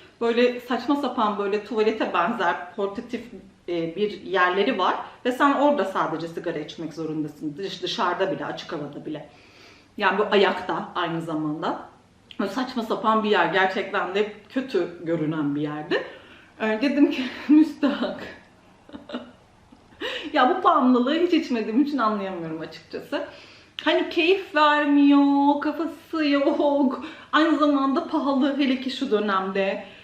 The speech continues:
Ee, iğrenç kokuyor, ağzının leş gibi kokmasına sebep oluyor, dişlerine zarar veriyor, cildine zarar veriyor. Onun dışında organlarını mahvediyor. Bazen hani hep diyorsun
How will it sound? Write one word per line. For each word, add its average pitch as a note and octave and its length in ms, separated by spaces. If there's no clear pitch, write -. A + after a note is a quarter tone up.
Ee, C4+ 260
iğrenç D#4+ 480
kokuyor, D4 440
ağzının C#4 380
leş F4 160
gibi C#4+ 180
kokmasına D4 480
sebep D4 320
oluyor, C4 260
dişlerine B3+ 440
zarar B3+ 380
veriyor, C4 280
cildine B3 560
zarar C4 400
veriyor. B3 300
Onun C#4 240
dışında C#4+ 460
organlarını C#4+ 600
mahvediyor. B3+ 720
Bazen B3+ 480
hani D4+ 280
hep E4 200
diyorsun D#4+ 260